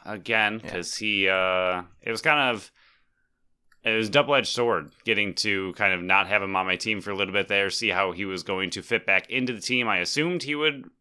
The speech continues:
Speaker 1: reassign and be, you know, a starter once again, but again, with the lineup they have, it was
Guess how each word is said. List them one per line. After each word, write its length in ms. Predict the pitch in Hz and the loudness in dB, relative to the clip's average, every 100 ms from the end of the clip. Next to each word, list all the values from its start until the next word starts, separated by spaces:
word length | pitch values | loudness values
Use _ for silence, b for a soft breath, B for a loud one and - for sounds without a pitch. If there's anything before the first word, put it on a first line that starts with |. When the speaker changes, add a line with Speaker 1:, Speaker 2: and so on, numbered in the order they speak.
| 110 | -8
Speaker 1:
reassign 960 | 120 139 143 - 131 131 135 135 135 | -2 0 -2 -2 -4 -2 -2 -2 -4
and 240 | 120 110 101 | -2 -2 0
be, 320 | 117 120 120 | 0 0 0
you 120 | 117 | -2
know, 140 | 101 | -2
a 60 | 98 | -2
starter 360 | - 117 110 113 | 0 2 2 0
once 220 | 110 95 | -2 -2
again, 320 | 92 117 120 | 2 2 2
but 80 | 95 | -2
again, 320 | 92 101 101 | 2 0 0
with 220 | 98 - | -6 -6
the 340 | 104 98 95 90 | -4 -2 -2 0
lineup 320 | 92 98 101 | 0 0 0
they 160 | 95 | 0
have, 300 | 92 110 113 | 2 2 2
it 40 | 107 | 0
was 280 | 92 85 | -2 -4